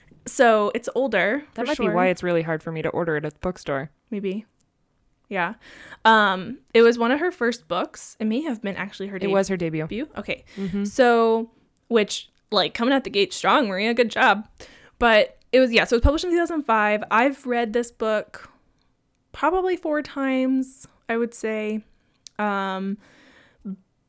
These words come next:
Speaker 1: I definitely didn't read it in two thousand five. The last time I read it, I think, was two thousand and twelve.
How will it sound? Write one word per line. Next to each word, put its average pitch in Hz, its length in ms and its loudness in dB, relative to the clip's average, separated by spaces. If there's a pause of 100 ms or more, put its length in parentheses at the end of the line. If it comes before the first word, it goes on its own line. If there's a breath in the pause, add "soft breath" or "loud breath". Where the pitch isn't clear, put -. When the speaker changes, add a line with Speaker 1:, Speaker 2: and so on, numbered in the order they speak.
Speaker 1:
I 202 80 2
definitely 220 240 0
didn't 196 160 -4
read 196 140 -2
it 185 40 -4
in 190 40 -6
two 214 80 -6
thousand 180 220 -6
five. 226 580 0 (340 loud breath)
The 214 200 -2
last 277 280 2
time 240 160 0
I 220 60 -2
read 208 180 0
it, - 80 -6
I 202 80 -6 (300)
think, 214 1120 -2 (920 loud breath)
was 185 600 0
two 214 140 -8
thousand 196 240 -8
and 185 180 -10
twelve. - 880 -12